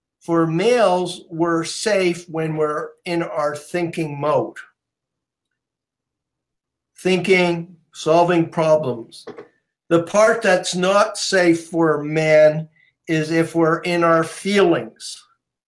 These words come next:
okay? So it's very important for men to stay in their thinking mode.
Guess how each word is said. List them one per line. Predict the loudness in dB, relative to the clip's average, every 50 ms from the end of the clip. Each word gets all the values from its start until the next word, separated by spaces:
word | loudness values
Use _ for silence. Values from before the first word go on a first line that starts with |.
| _ _ _ _ _ _ _ _ _ _ _ _ _ _
okay? | -14 -12 -12 -10 -8 -6 -4 -2 -2 -2 -4 -6 -14 _ _ _ _ _ _ _ _ _ _ _ _ _
So | _ 0 2 2
it's | 2 2
very | 2 2 2 4 4 4
important | 2 0 0 2 2 2 2 2
for | 0 -2 -2
men | 0 2 0 0 0 -2
to | -2 -4 -4
stay | -4 -4 -2 -2 0 0 0 -2
in | -2 -4 -4 -4 -2 -2
their | -2 -4 -4 -6
thinking | -8 -10 -6 -2 -2 -2 -2 -2 -4 -4 -4 -4 -4 -6 -8 -8 -4 0
mode. | 2 2 2 2 0 -4 -8 -16